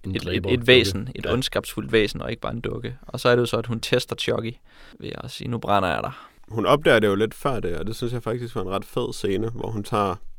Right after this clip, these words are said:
Speaker 3: pakken, som, hun skal smide pakken, som Chucky har været i, ud, og så falder pakken med batterier pludselig ud af den pakke, og så opdager hun, at der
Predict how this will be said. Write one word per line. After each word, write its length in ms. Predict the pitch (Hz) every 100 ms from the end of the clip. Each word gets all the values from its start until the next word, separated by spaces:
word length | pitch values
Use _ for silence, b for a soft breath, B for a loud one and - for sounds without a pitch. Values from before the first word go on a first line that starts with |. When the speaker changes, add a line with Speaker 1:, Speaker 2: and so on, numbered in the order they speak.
| -
Speaker 3:
pakken, 440 | - 101 127 127 120
som, 260 | - - - - - -
hun 140 | 98
skal 140 | -
smide 180 | - 117
pakken, 360 | - 120 143 147
som 140 | 107
Chucky 260 | - 104 113
har 80 | 101
været 240 | 104 107
i, 60 | 90
ud, 180 | 123 - b b b b b
og 100 | 117
så 80 | 110
falder 200 | 110 98
pakken 260 | 107 123
med 80 | 113
batterier 420 | 98 95 135 120
pludselig 340 | - 107 117 160
ud 120 | 175 -
af 60 |
den 160 | 82 82
pakke, 360 | - 80 95 - - -
og 140 | -
så 80 | -
opdager 260 | 95 - 107
hun, 120 | 92
at 80 | -
der 100 | 67